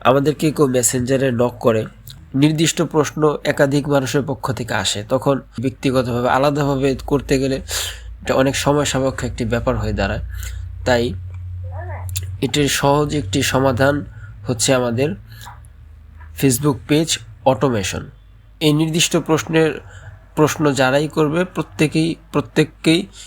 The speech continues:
এই প্রশ্নের উত্তর তারা প্রত্যেকেই পেয়ে যাবে। তো চলুন, আহ,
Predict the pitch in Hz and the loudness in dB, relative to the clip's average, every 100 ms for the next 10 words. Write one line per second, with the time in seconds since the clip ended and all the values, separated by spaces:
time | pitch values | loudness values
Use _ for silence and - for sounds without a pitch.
0 | - - - 131 120 135 - 131 131 117 | -20 -20 -2 -2 0 -2 0 -2 -2 -2
1 | 143 131 113 - - - - - 123 113 | 0 0 0 -14 -20 -20 -4 2 2 2
2 | 135 113 139 135 123 113 95 92 90 92 | -4 -4 0 0 0 -2 -2 -6 -8 -14
3 | _ - - _ 120 117 139 156 180 _ | _ -20 -20 _ -4 0 2 2 -4 _
4 | - - _ _ - 107 101 98 | -20 -20 _ _ 0 2 2 -2